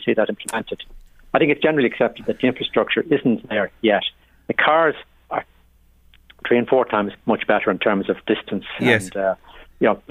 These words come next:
Speaker 1: but, but once you leave your home, um, it's not that easy, always that easy to make sure that you know where you're going to get a charging point,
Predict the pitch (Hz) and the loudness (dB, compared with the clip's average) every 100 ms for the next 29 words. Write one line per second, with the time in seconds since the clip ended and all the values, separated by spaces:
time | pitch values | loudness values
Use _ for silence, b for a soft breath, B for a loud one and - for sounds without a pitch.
0 | - 110 - - - - 120 120 151 - | -4 -4 -4 -20 -20 -4 0 2 2 2
1 | 131 139 127 110 127 120 104 92 B B | 2 2 2 2 2 2 0 -4 B B
2 | B B B _ - - 123 107 98 92 | B B B _ -20 -4 2 2 2 -2
3 | - - 110 - 127 131 135 120 120 - | -10 -16 -14 -2 0 2 2 2 2 2
4 | 135 139 120 104 110 117 110 - 98 104 | 0 2 0 0 0 2 0 0 -6 -4
5 | 104 - 107 104 - 104 104 - 110 104 | -2 0 -2 0 0 0 2 2 0 -2
6 | 107 - 113 104 101 101 92 | -4 0 0 0 -4 -2 -2